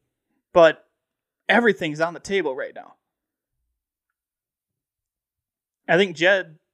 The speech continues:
needs to show his hand. And yeah, I think everybody is on the table. There are no untouchables. When I listed all these names,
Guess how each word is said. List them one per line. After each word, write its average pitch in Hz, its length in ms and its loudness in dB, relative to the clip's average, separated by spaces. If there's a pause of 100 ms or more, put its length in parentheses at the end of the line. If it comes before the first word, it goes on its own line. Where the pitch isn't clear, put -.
(420)
needs 190 220 -8
to - 60 -16
show 185 200 -2
his 156 100 -6
hand. 180 360 -16 (4000)
And 165 160 -4
yeah, 170 220 2
I 160 80 -2
think 175 260 -8 (480)
everybody 175 520 2
is 139 100 -16
on 147 120 -10
the 131 60 -16
table. 113 240 -16
There 202 180 0
are 175 80 0
no 190 320 -4
untouchables. 165 760 -10
When 170 80 -8
I 185 120 2
listed 214 320 -2
all 202 120 -4
these 196 180 -10
names, 196 300 -14